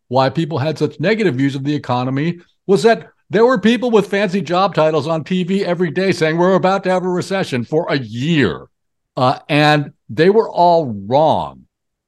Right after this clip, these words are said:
And I think that people in the financial news media need to kind of look in the mirror and, and think of what role they might have played in this.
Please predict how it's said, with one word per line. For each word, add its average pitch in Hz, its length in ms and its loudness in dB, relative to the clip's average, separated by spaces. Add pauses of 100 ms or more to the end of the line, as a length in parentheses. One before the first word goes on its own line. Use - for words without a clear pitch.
And 135 400 -4
I 143 120 -2
think 214 360 -2
that 160 220 2 (480)
people 190 360 0
in 165 240 -2
the 135 80 -2
financial 147 600 -4
news 139 420 0
media 101 580 -2 (220)
need 156 340 0
to 170 80 0
kind 147 360 -2
of 104 220 0 (1040)
look 151 300 0
in 139 120 0
the 131 80 0
mirror 123 680 2
and, 110 500 -4 (560)
and 113 520 -6 (420)
think 165 240 0
of 120 120 -2
what 131 300 0
role 135 320 0
they 120 160 -2
might 117 260 -2
have 101 180 -6
played 127 400 -2
in 90 280 -8
this. 76 460 -10